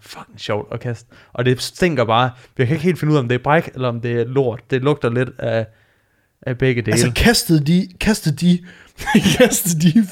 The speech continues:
Speaker 2: fæses ned i
Speaker 1: Det,
Speaker 2: hovedet
Speaker 1: det,
Speaker 2: på de der
Speaker 1: det
Speaker 2: to?
Speaker 1: lugtede sådan. Og der, <laughs> de står sådan lige foran mig, og jeg er sådan,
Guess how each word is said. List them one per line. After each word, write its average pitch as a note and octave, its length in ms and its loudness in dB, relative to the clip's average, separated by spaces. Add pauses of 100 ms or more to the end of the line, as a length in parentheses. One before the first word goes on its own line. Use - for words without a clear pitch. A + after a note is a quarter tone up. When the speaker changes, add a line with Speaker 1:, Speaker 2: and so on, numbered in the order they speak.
(120)
Speaker 2:
fæses A3+ 680 2 (560)
ned A#3 240 8
i G3+ 100 8
Speaker 1:
Det, E3+ 120 10
Speaker 2:
hovedet C4 220 8
Speaker 1:
det, F3+ 160 8
Speaker 2:
på F3+ 60 4
de G#3+ 60 2
der G#3+ 100 8
Speaker 1:
det F3 120 10
Speaker 2:
to? E3+ 60 6
Speaker 1:
lugtede F3 540 4
sådan. A#2 340 -6 (1400)
Og C#3 380 4
der, D#3+ 120 6 (100)
<laughs> - 100 -8
de - 80 -8
står E3+ 200 0
sådan D3 180 -2
lige E3+ 260 0
foran C3 340 0
mig, G2 140 -6 (120)
og B2+ 120 2
jeg A2+ 120 4
er A#2 60 0
sådan, A#2 320 -8